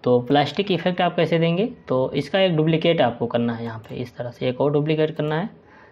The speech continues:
इन दोनों से कोई मतलब नहीं है। तो इस, इसको मैंने कर लिया डुप्लीकेट और उसके बाद में जाएंगे बिटमैप पे और इसको कर देंगे convert to bitmap। और अभी यहाँ आरजीबी है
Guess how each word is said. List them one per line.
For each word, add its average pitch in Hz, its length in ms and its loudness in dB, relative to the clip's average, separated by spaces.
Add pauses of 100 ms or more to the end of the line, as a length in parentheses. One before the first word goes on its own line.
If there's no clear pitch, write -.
(220)
इन 143 160 2
दोनों 147 220 4
से 156 140 -2
कोई 143 200 0
मतलब 151 320 2
नहीं 147 240 2
है। 202 100 -2 (220)
तो 120 220 -4 (100)
इस, - 220 -10 (160)
इसको 175 260 -4
मैंने 156 240 2
कर 151 120 0
लिया 139 320 2 (840)
डुप्लीकेट 156 580 2
और 135 140 -2
उसके 135 200 -2
बाद 147 160 2
में 147 120 2
जाएंगे 143 340 4 (120)
बिटमैप 123 520 -2
पे 208 140 -2 (120)
और 123 200 2
इसको 160 220 -4
कर 139 160 -2
देंगे 143 260 0
convert 127 360 0
to 156 120 -2
bitmap। 147 340 2 (2250)
और 127 200 4
अभी 135 200 4
यहाँ 156 200 4
आरजीबी 156 340 2
है 165 160 4